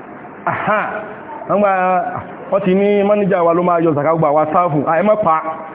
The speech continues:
Kò lè yọ zaka ti yín. <laughs> Àwọn family ti ni wọ́n yọ zaka, ẹ tó bá gbé ìṣe lábẹ́ ọ̀gá kan.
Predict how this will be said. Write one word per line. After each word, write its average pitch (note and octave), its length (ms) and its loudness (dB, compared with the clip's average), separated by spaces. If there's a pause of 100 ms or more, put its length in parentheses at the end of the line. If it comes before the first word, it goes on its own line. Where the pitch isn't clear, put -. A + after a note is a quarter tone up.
(1080)
Kò - 140 -2
lè D3+ 140 4
yọ G3 160 4
zaka F#3 340 2
ti F#3 100 2
yín. G3+ 240 4 (800)
<laughs> - 800 -8
Àwọn G#3+ 260 2
family B3 420 4
ti E3+ 140 4
ni G#3 100 4
wọ́n A3+ 280 4
yọ F#3 200 4 (1120)
zaka, D3+ 420 0 (320)
ẹ E3+ 140 0
tó D#3+ 80 2
bá F#3+ 120 4
gbé F#3+ 120 2
ìṣe E3 260 2
lábẹ́ E3+ 220 4
ọ̀gá C#3+ 200 0
kan. C#3+ 180 -6